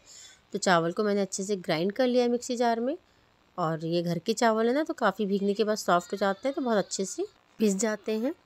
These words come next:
अब इसे हम एक बाउल में निकाल लेंगे। सभी को इसी तरीके से पीस के हमें बाउल में निकाल लेना है। बहुत दरदरा ना रहे, थोड़ा सा बारीक ही पेस्ट बनाइएगा। बेसन जितना बारीक नहीं होगा, लेकिन तब भी आप इसे बारीक पेस्ट ही बनाइएगा।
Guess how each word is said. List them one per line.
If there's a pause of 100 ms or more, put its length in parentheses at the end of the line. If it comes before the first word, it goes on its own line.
(400)
अब
इसे
हम
एक
बाउल
में
निकाल
लेंगे।
सभी
को
इसी
तरीके
से
पीस
के
हमें (640)
बाउल
में
निकाल
लेना
है। (120)
बहुत
दरदरा
ना
रहे,
थोड़ा
सा
बारीक
ही
पेस्ट
बनाइएगा। (1040)
बेसन
जितना
बारीक
नहीं
होगा,
लेकिन
तब
भी
आप
इसे (640)
बारीक
पेस्ट
ही
बनाइएगा।